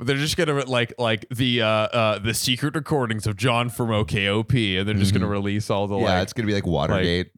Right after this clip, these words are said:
Speaker 1: yeah, yeah, yeah. I just want my kids to bond with me and not that man.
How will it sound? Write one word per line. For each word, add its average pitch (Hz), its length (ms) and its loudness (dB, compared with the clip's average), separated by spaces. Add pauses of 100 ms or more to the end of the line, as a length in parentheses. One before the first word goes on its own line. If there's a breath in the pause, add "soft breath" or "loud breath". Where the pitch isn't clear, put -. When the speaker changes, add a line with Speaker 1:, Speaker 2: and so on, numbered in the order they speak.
(120)
Speaker 1:
yeah, 101 180 -2
yeah, 95 140 -2
yeah. 87 220 -2 (280)
I 160 160 2
just 202 300 -2
want 160 240 0
my 139 120 0
kids 135 340 -4
to 120 60 -8
bond 156 300 0
with 165 160 -4
me 139 300 0 (180)
and 143 200 0
not 160 260 0
that 139 260 0
man. 87 380 -4